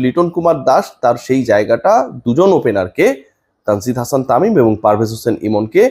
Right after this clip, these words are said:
স্যাক্রিফাইস করেছেন। তিনি তিনে নেমে গেছেন এবং বাংলাদেশের টপ অর্ডারকে স্ট্যাবল করেছেন। So লিটন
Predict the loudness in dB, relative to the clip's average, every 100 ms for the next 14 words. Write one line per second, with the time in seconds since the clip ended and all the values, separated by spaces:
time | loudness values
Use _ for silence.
0 | -2 _ _ -4 -2 -2 0 0 2 2
1 | 2 0 -6 -10 _ _ -2 2 2 2
2 | 2 4 6 4 4 4 2 0 -6 -6
3 | _ _ -2 0 0 0 0 0 -2 -2
4 | -4 2 2 2 0 -2 -2 -6 -4 -2
5 | 0 0 -2 -8 -8 -14 -16 _ _ _
6 | _ 2 2 4 2